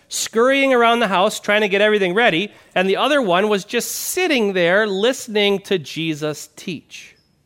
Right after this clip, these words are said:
And today we're gonna learn that as important as it is to serve God, and as important as it is to serve our neighbor to do something,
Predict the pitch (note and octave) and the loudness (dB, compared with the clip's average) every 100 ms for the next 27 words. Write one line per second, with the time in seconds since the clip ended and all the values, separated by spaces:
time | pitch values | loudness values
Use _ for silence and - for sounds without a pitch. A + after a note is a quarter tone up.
0 | _ _ _ _ _ _ _ _ D3+ G#3 | _ _ _ _ _ _ _ _ -8 -2
1 | A#3 C4+ A3 G3+ E3+ D#3 D#3 F3+ E3 E3 | 0 0 2 2 2 2 2 0 0 0
2 | D#3 - F3+ F#3 F3+ E3+ - C#4 C#4+ B3 | 0 0 0 0 0 -2 0 0 0 0
3 | A#3+ G#3+ G#3+ G3 F3+ G#3+ - E3+ - G3+ | 0 0 0 2 2 0 -6 -8 -2 0
4 | F#3 C#3 C3+ C3+ A3 - - _ - F#3 | 0 0 0 2 0 -6 -18 _ -2 2
5 | G3 F3+ F#3+ F#3+ E3+ F3 E3 G#3+ A#3+ C4+ | 2 2 2 2 0 -4 -2 0 0 -2
6 | C4 F#3+ G3+ G3 F3+ F3 F#3 - D#3+ - | -4 0 0 0 -2 -2 -2 -4 -10 -10
7 | - F#3 G#3+ F#3+ F3+ F#3 F3 F3 G3+ G3+ | -4 0 0 0 0 0 0 0 2 0
8 | C3+ B2 E3 - C#3 A2+ F3+ G#3 G3 A#2+ | 0 -4 -4 -4 -6 -2 -2 -2 -4 -8
9 | A2+ - A2+ A#2+ F#3 | -8 -10 -10 -8 -10